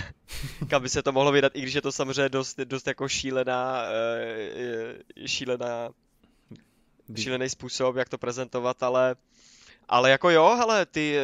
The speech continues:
Speaker 1: ty myšlenky tam určitě byly, takže proč, eh, proč ne?
Speaker 2: Hmm, tak super.
Speaker 1: A
Speaker 2: A ty
Speaker 1: jo,
Speaker 2: jsi mimochodem
Speaker 1: já jsem
Speaker 2: věděl,
Speaker 1: pohodě.
Speaker 2: eh, když jsi, když jsi to začal koukat, tak ty se díval už v době, kdy už to jako všichni viděli a všude to kolem tebe bylo, nebo jsi to stihnul nějak dřív?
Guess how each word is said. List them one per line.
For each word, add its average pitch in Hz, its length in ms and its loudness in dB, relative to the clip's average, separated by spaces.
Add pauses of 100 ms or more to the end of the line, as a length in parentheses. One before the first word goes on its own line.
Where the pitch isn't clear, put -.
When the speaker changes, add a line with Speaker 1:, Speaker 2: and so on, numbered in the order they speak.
Speaker 1:
ty - 100 -12
myšlenky 147 340 -6
tam 151 120 -4
určitě 147 240 -6
byly, 135 460 -4
takže 127 240 -6
proč, - 420 -8
eh, 131 60 -6 (360)
proč 123 300 -10
ne? 123 340 -4 (300)
Speaker 2:
Hmm, 117 320 -8 (140)
tak 131 120 -12
super. 110 240 -8
Speaker 1:
A 107 300 -4 (520)
Speaker 2:
A 127 60 -10
ty 110 80 -6
Speaker 1:
jo, 220 60 2
Speaker 2:
jsi 233 40 2
mimochodem 190 380 2
Speaker 1:
já - 20 0
jsem 190 80 -2
Speaker 2:
věděl, 170 320 2
Speaker 1:
pohodě. 233 220 0 (160)
Speaker 2:
eh, - 20 -2
když 151 180 -6
jsi, 160 220 -2
když 147 140 -8
jsi 151 60 -8
to 156 80 -8
začal 156 240 -4
koukat, 147 360 -4
tak 151 120 -10
ty 160 100 -10
se 151 120 -6
díval 147 340 -4
už 151 100 -8
v 143 40 -10
době, 147 200 -4
kdy 143 120 -8
už 147 120 -8
to 156 100 -4
jako 147 160 -4
všichni 147 280 -6
viděli 143 420 -6
a 135 40 -6
všude 139 260 -8
to 143 100 -8
kolem 143 220 -4
tebe 151 200 -4
bylo, 139 300 -2
nebo 180 260 -6
jsi - 100 -10
to 143 60 -14
stihnul 139 360 -6
nějak 123 200 -4
dřív? 120 360 -12